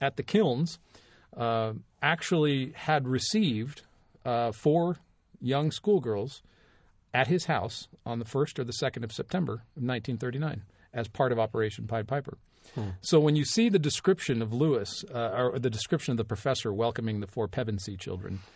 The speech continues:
Speaker 1: uh, it's kind of autobiographical in a sense.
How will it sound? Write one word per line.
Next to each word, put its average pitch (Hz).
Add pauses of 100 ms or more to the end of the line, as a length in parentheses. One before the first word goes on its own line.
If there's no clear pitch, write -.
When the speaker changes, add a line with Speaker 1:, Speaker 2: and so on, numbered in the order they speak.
(440)
Speaker 1:
uh, 107
it's 127
kind 190
of 131
autobiographical 120
in 113
a 101
sense. -